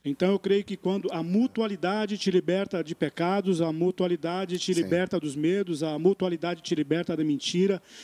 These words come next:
Speaker 1: E eu também não posso sentar aqui e falar aquilo que eu não vivi. Então, a mutualidade te liberta de tudo aquilo que não provém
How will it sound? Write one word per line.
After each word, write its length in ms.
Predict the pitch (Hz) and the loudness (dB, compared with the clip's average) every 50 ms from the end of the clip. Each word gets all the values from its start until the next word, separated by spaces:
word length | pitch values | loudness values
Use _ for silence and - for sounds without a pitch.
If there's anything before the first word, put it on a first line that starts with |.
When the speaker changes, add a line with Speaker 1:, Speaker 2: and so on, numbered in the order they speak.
| - - - - | -20 -16 -6 -2
Speaker 1:
E 60 | 139 | 0
eu 80 | 165 160 | 2 2
também 180 | 190 190 202 | 2 2 0
não 80 | 208 202 | 0 0
posso 260 | - 208 208 185 - | 0 0 -2 -2 -2
sentar 320 | - - 202 190 - 202 190 | -4 -6 -6 -4 -2 -4 -4
aqui 340 | 170 - - 208 214 214 | -4 -2 -2 0 0 0
e 20 | 190 | 0
falar 240 | - 208 208 202 196 | 0 0 0 0 0
aquilo 200 | - 214 208 196 | 0 -2 -2 0
que 80 | - | 0
eu 60 | 214 | 0
não 100 | 208 208 | 0 0
vivi. 440 | 202 202 202 180 156 160 151 135 - - - - - - - - | 0 0 0 0 2 2 2 0 -2 -8 -16 -20 -20 -20 -20 -4
Então, 200 | - - 180 185 180 | 0 2 2 2 2
a 40 | 170 | 2
mutualidade 840 | 170 185 220 247 - - 233 220 214 180 160 175 185 202 185 175 | 4 4 4 4 4 2 0 -2 -2 -2 -2 -2 -2 -2 -4 -4
te 120 | - - | -4 -2
liberta 680 | 202 175 147 131 151 170 190 208 202 - - 214 208 185 - - - - - _ - | 0 0 0 0 0 0 0 0 -2 -4 -4 -4 -4 -6 -8 -14 -20 -20 -20 _ -8
de 160 | 135 175 214 | -4 -4 -4
tudo 340 | - _ - 302 302 277 269 | -4 _ 4 4 4 4 2
aquilo 280 | 247 - - 262 247 | 0 2 0 0 0
que 120 | - - 240 | 0 -2 -2
não 160 | 233 240 226 | -2 -2 -2
provém 720 | - 240 247 240 185 180 208 220 233 240 214 175 156 139 | -2 -2 -2 -2 0 0 0 0 0 0 -2 -2 -4 -4